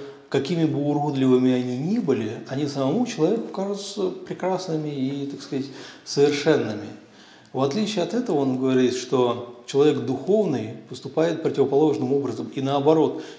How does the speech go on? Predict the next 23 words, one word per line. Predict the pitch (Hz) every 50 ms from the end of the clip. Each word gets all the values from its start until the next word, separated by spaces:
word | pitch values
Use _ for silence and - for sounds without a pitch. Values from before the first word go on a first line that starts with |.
| -
чем | - - 156 147 139
более | 131 131 131 160 208 220 196 165 147 131
внутренне | 120 113 131 156 180 180 - 165 139 131 131 131 131
он | - 165 160 156 147
уверен, | 143 131 135 156 180 180 160 131 113 110 113 - - - - - - - -
что | - - - 120
вот | 123 127 131
мысль, | 135 127 131 151 160 156 156 -
которая | - 160 151 139 123 120 120
там | 120 117 117
ему | 120 127 123
пришла, | 113 123 120 117 - 143 123 117
она | 117 117 113
правильная, | 110 131 156 180 202 190 175 143 127 117 113 117 - - - - - - -
тем | 151 139 127
более | 123 131 147 190 202 190 170 156
он | 151 147 143 139 135
желает | 113 123 123 131 151 175 190 180 160 - - -
другого | 131 131 123 123 - 165 185 190 175 -
сделать | - - - 120 127 156 165 165 156 - - - - -
судьей | - - - 131 117 117 127 135 143 156
своим | 156 - 135 127 123 131 127 127
мыслям. | 139 147 143 123 - - - -